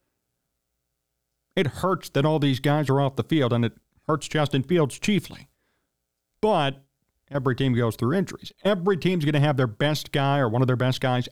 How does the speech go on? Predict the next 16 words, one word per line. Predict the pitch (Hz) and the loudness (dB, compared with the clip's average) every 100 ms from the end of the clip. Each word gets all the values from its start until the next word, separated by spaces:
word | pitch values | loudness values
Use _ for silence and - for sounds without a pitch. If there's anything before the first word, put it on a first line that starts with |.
| - | -2
out | 135 117 127 - - _ _ _ _ _ _ | 0 0 -4 -10 -20 _ _ _ _ _ _
now | 214 226 - - | -4 -2 -4 -6
due | 110 | -4
to | 98 71 - _ _ _ _ _ - | -4 -6 -10 _ _ _ _ _ -6
issues | 139 - 131 117 104 | -4 0 0 2 0
on | 107 | -2
the | 101 | -2
field, | - 226 185 160 160 | 0 0 2 0 -4
injuries, | - 226 185 190 185 180 180 180 - - - | -2 0 2 2 2 0 -2 -6 -16 -20 -20
uh, | - _ _ _ _ _ | -20 _ _ _ _ _
trade | - 240 202 | -2 0 -2
requests, | 196 196 175 | 0 -2 0
whatever | 190 262 240 | 0 2 2
it | 185 | 2
might | 160 | 0
be. | - - | -2 -8